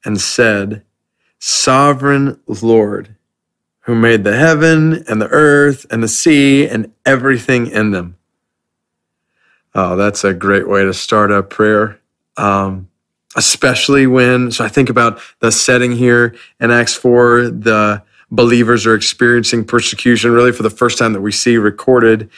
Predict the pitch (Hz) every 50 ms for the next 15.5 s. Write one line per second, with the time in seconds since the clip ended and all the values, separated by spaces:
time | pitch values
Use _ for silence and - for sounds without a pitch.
0 | - - _ _ - 123 117 117 113 113 113 113 113 113 113 - 113 107 107 -
1 | - 117 113 113 110 107 110 - - - _ _ - - 107 104 107 107 107 104
2 | 110 110 104 104 107 117 117 127 131 120 - - - - - 123 113 110 104 113
3 | 113 110 - - - - - 120 113 104 - 107 113 117 113 101 104 101 95 120
4 | 113 113 120 120 110 110 120 120 113 117 113 110 110 104 - - 117 113 113 110
5 | 107 98 92 - - 120 120 117 117 113 117 110 104 104 110 123 123 117 113 -
6 | 117 113 - 123 113 113 110 - 117 107 101 - - - 127 120 - - 127 117
7 | 110 - 110 110 113 113 110 113 113 107 - 92 90 - - - - - - -
8 | 135 127 120 120 120 110 120 117 117 113 113 107 95 - - - _ - - 131
9 | 123 123 113 - - - - 113 117 110 113 113 117 117 117 117 113 113 - -
10 | - _ - 104 101 107 120 113 110 - - 120 113 110 104 107 _ _ - _
11 | _ _ _ - 110 110 107 107 107 104 104 101 90 - - - - 107 104 98
12 | - - _ _ _ _ _ _ _ _ _ - 101 107 120 92 - 117 113 123
13 | 127 131 123 - 135 117 101 117 117 113 110 110 107 127 156 147 131 - - 113
14 | 110 110 117 123 127 147 156 156 - 160 151 147 147 165 165 156 - 156 143 -
15 | 143 123 139 131 127 127 127 131 131